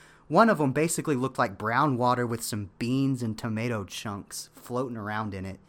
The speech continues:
And the other three were noodles. Had noodles in it. And the question was, which one of these is true chili? And the answer was none of them. Okay, chili doesn't have beans, and it sure as heck doesn't have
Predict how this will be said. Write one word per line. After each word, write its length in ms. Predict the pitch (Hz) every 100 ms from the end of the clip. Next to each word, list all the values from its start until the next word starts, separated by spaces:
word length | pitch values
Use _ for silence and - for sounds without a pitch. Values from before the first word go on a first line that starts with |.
| _
And 120 | 123 139
the 120 | 180
other 160 | 180
three 260 | 151 170 165
were 120 | 131
noodles. 500 | 127 170 113 - - _ _ _ _ _ -
Had 200 | 165 143
noodles 300 | 160 151 120
in 100 | 104
it. 120 | - _ - _ _ _ _ _ _ _ _ _ _ _
And 140 | 135 143
the 60 |
question 500 | 135 160 165 143 127
was, 520 | 123 120 113 - - - _ -
which 240 | 127 156
one 120 | 160
of 80 | 143
these 260 | 131 139 117
is 140 | 104
true 320 | - - 131
chili? 400 | 123 - 143 170
And 100 | 110
the 120 | 95 98
answer 240 | 135 -
was 200 | 104 -
none 240 | 92 110
of 100 | 170
them. 200 | - - - _ _ _ _ _ -
Okay, 200 | 117 120
chili 320 | - 170 190
doesn't 220 | 135 143
have 220 | 135 92
beans, 320 | 120 127 110 104
and 80 |
it 140 | 101 -
sure 640 | - - 175 170 170 170 - _ _ _ -
as 160 | 95
heck 520 | - - 147 - -
doesn't 300 | - 117 107
have 360 | - 101 95 85